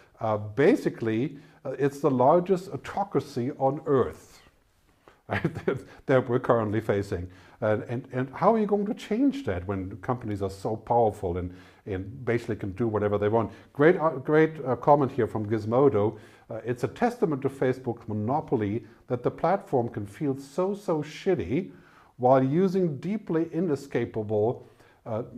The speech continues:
being, uh, feeling deeply inescapable at the same time." And that's, that's what everybody says that I talk to, says, "I can't leave Facebook. I'm selling bicycles, or I'm renting my hotel, or my,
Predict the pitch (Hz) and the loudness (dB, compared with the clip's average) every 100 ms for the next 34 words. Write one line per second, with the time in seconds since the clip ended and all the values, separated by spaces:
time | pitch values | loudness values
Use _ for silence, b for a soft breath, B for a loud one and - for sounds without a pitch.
0 | 127 131 135 135 131 117 - 214 247 135 | -4 -2 0 -2 -4 -6 -4 2 4 4
1 | 110 113 - 107 107 107 107 104 107 123 | 4 0 0 -2 -4 -2 -2 -2 0 0
2 | 123 120 139 147 139 139 233 110 87 - | 0 -2 -4 -2 -2 -4 -6 -6 -8 -14
3 | _ _ _ _ _ b b _ 156 185 | _ _ _ _ _ b b _ -4 -2
4 | 262 - - 233 - 156 202 - 269 233 | -2 -4 -4 -4 -4 -4 -2 -2 -4 -4
5 | 208 233 214 190 160 156 180 175 107 104 | -6 -8 -8 -6 -4 -2 -4 -2 -4 2
6 | 123 113 B B 196 196 196 131 123 - | 2 2 B B -4 2 4 6 4 2
7 | 101 98 127 143 135 190 147 143 127 107 | 0 0 -2 -2 -2 2 4 6 4 4
8 | 98 80 - - 117 110 113 113 123 127 | -6 -12 -16 -6 -2 0 -2 2 2 2
9 | 113 107 110 104 104 85 95 101 | 0 2 0 0 -2 -2 -2 0